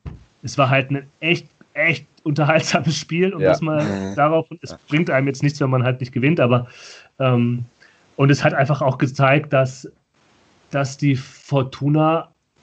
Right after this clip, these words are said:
Speaker 1: da oben halt mithält und ich freue mich jetzt, äh, tatsächlich auf dieses Spiel am,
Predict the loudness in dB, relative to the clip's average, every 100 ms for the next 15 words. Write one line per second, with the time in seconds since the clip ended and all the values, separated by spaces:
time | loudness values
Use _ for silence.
0 | _ _ _ -2 -2 2 2 4 2 2
1 | 0 2 0 2 2 2 0 -4 -6 -2
2 | 0 0 -2 -4 -6 -8 -6 -6 -6 -6
3 | -8 -8 -10 -2 0 0 0 -2 -4